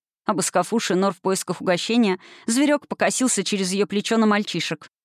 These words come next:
«Ну-ка скажи нам, маленький Чистри», — проговорила Нор. «Тетушка-ведьма правда волшебница? Расскажи нам все про тетушку-ведьму». «Видеть ведьму», — отозвался Чистри, перебирая собственные пальцы. «Водить ведьму?»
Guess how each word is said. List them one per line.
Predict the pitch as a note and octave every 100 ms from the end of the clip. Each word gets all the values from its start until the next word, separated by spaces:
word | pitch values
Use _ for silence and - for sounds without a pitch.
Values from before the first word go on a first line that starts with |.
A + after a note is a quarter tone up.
| _ _ -
«Ну-ка | D4+ -
скажи | C#4+ - C#4+
нам, | E4+ B3
маленький | G#3 G#3+ G#3+ A#3+
Чистри», — | - A3+ - - D#3 - -
проговорила | E3+ E3+ F3+ F3+ F#3+
Нор. | A3 F3+ - _ _
«Тетушка-ведьма | - G#3+ G#3 - A3+ A3 G#3 G#3+
правда | - G#3+ A3+ C4+
волшебница? | D4 D4 C#4+ G3+ F3 F#3+ E3+ _ _ -
Расскажи | G#3 - F#3+ F#3+
нам | G3 F#3+
все | -
про | A3 G3+
тетушку-ведьму». | F3+ F#3+ F#3+ - A3 G#3+ A3 F#3 F3+ D#3+ _ _ _ _
«Видеть | - F3 G3+ A3+ A3+
ведьму», — | B3 G3+ F#3+ D#3 _ _
отозвался | - F#3 E3 E3 -
Чистри, | F#3 - - F3+
перебирая | - E3+ D#3+ F3+ F3
собственные | - E3 - F#3 F3+
пальцы. | G3 F3+ - D#3+ - _ _
«Водить | D#3+ F#3 D#3+ G#3+
ведьму?» | G3+ A#3 C#4 D4+